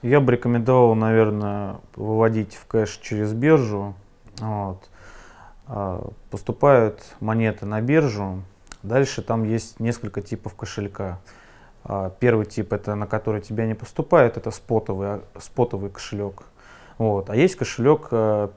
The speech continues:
п-, P two P, то есть от человека к человеку. Вот. И через этот кошелек ты можешь напрямую человеку продать,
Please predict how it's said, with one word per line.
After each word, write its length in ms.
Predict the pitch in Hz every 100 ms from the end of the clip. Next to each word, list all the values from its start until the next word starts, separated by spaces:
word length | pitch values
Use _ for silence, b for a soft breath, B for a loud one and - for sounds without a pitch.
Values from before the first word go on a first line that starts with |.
| _
п-, 380 | 120 110 107 107 -
P 80 | 147
two 220 | 147 123
P, 320 | - 113 95 92 - -
то 120 | 104
есть 360 | 98 - - -
от 200 | 120 113
человека 360 | - 139 156 127
к 40 |
человеку. 720 | - 120 113 107 98 - 85 92 _ _ _ - B B B B B B
Вот. 400 | 107 104 95 92
И 80 | 107
через 180 | - 131
этот 180 | 156
кошелек 460 | - - 156 190 196
ты 140 | -
можешь 280 | 123 123 117
напрямую 480 | 120 110 127 135 110
человеку 440 | - 120 113 110
продать, 500 | 101 110 110 107 98